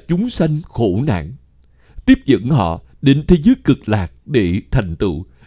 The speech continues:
Điều này là thật, không phải là giả. Vậy thì nhân và duyên đều chín rồi.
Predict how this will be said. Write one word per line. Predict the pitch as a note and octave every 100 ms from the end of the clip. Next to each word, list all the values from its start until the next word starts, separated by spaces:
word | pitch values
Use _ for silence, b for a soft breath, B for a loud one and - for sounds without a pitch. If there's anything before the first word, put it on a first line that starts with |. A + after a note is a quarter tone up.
| _
Điều | C#3 G2+
này | F#2+
là | E2+ E2
thật, | - G2 _ _
không | - D#3
phải | F#2+
là | A2
giả. | F2+ F#2 D#2+ D2+ F3+ - _ _ _ _ _ _ _ _ _ _ _ _ _ _ _ _ _ _ -
Vậy | C3+ G#2+
thì | B2 A2 G2+ G2 _
nhân | D#3 D#3+ D3+
và | A#2 F2+ F#2+
duyên | C#3+ C3+ B2
đều | C3+ A2+ F#2+ F2
chín | - C#3 F#3+ G3
rồi. | G#2 F2+